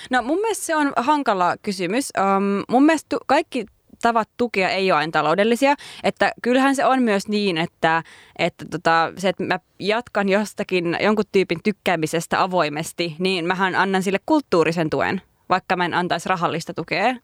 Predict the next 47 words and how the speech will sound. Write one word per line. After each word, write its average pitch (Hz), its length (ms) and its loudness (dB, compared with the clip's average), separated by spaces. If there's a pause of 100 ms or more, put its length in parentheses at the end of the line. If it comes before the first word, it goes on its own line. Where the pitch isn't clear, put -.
(120)
niin 196 120 -2
kuin 208 80 -8
sille 220 280 -6
tyypille. 269 400 0 (500)
Mutta 220 260 0
kyllä 254 200 2
mä 302 140 6
oon 302 80 4
myös 277 180 2
sitä 254 100 -4
mieltä, 254 380 2
että 190 220 -4
niin 175 240 -2
kuin, 170 260 0 (180)
no, 170 100 0 (120)
va-, 190 120 2
mä 220 100 2
ajattelen 240 260 0
vaikka 190 200 -2
Morrisöytä, 170 640 -2
että, - 200 -6 (120)
että 180 160 0
on 202 100 0
vähän 220 180 2
silleen, 190 160 -2
että 170 120 -4
okei, 190 140 -2
että 190 120 -2
jos 220 120 -2
tulisi 208 260 0
keikalle, 226 520 0 (200)
ää, 170 440 2 (140)
Suomeen, 233 440 0 (520)
niin 180 260 0
en 226 120 -2
menisi 262 220 0
sen 277 120 -2
keikalle. 254 460 2 (400)
Mm, 196 300 2
jos 240 200 -2
olisi 277 120 -8
jossain 180 220 -4
festareilla, 185 720 0
missä 185 220 -4
mä 175 40 2
olisin 175 180 0
muutenkin, 165 640 0